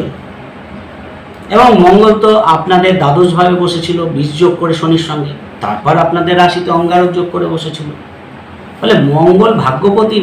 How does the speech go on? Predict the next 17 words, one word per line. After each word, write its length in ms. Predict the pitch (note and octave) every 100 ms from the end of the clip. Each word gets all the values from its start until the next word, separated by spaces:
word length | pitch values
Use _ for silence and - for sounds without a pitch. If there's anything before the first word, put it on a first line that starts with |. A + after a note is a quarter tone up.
| E3
নিজেই 240 | E3 A3+ F#3+
ডিস্টার্ব 340 | - G3 F3 -
ছিল, 120 | - -
ফলে 160 | C3+ C#3+ -
ভাগ্য 200 | C#3+ E3+ G#3 G#3
তো 40 | -
সেইভাবে 320 | F3+ F3 F3 D#3+
সাথ 140 | D3 C#3+
দিচ্ছিল 320 | D3 - E3+ D3
না। 60 | B2+ - - - - - - - - - - - - C3+
এখন 140 | G3 E3+ C#3
যখনই 320 | - G3 A3+
মঙ্গল 240 | A3+ G#3 G3+ F#3
সক্ষেত্রী 380 | E3 F3+ F#3 F3+
হলো, 140 | D3 C#3 D3
ভাগ্যস্থানে 720 | B2+ C3+ D3+ F#3 F#3 - F3+ F3+ D3
দৃষ্টি 260 | C3 -